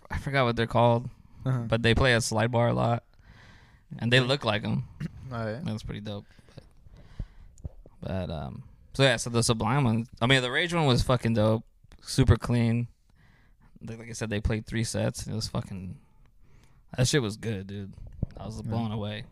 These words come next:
Speaker 1: And then I saw they had a Sublime on Friday, and I was like, wasn't that bad. Two bucks.
Speaker 2: Two dollars.
Speaker 1: <laughs> Two bucks to get in. Buy all the goods you want. Fucking some cheap kid toys and cholo clothing.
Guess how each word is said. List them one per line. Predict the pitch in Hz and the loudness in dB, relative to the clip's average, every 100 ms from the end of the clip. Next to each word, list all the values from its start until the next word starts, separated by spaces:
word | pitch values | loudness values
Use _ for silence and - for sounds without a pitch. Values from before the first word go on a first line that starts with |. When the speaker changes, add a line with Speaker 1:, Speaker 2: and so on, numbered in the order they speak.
| - | -18
Speaker 1:
And | 113 117 | -12 -8
then | 117 | -6
I | 113 | -2
saw | 123 113 | 2 4
they | |
had | 113 107 | 4 2
a | 113 | 0
Sublime | 107 107 107 113 | -4 -4 -4 -4
on | - | -6
Friday, | 110 113 110 | -6 -6 -6
and | 110 | -8
I | |
was | 104 | -8
like, | 92 98 - - _ _ - - - _ _ - - - | -12 -14 -20 -20 _ _ -20 -20 -20 _ _ -20 -20 -6
wasn't | 107 110 107 | -2 -2 0
that | 113 | 0
bad. | 117 117 113 | 2 0 2
Two | 139 | 2
bucks. | 120 117 139 - - - | 4 4 4 -2 -14 -8
Speaker 2:
Two | - 165 170 | 0 4 6
dollars. | 160 160 165 139 117 151 151 131 | 6 4 4 4 4 6 4 4
Speaker 1:
<laughs> | - | 0
Two | 151 | 0
bucks | 139 139 | 2 0
to | 131 | -2
get | 123 123 | -2 0
in. | 139 151 - _ _ - | 0 -2 -6 _ _ -2
Buy | 120 117 120 | 6 8 8
all | 120 131 | 6 4
the | 120 | 2
goods | 110 117 123 123 | 0 0 0 0
you | |
want. | 113 110 131 143 - - - | 2 2 2 -2 -10 -20 -20
Fucking | - 117 - 113 110 110 - - - - - - - _ _ - - - - | -10 -8 -6 -4 -4 -6 -10 -20 -20 -20 -20 -20 -20 _ _ -20 -20 -20 -18
some | - 113 110 101 135 _ - 160 - - | -8 -6 -6 -8 -14 _ -12 -12 -14 -6
cheap | - 127 | -2 0
kid | - 135 127 | 4 4 6
toys | 139 135 143 131 | 4 6 4 4
and | 117 113 113 117 131 - _ _ _ | 2 2 0 -2 -6 -12 _ _ _
cholo | - 131 127 123 | 4 6 6 4
clothing. | 139 131 135 151 | 4 4 4 2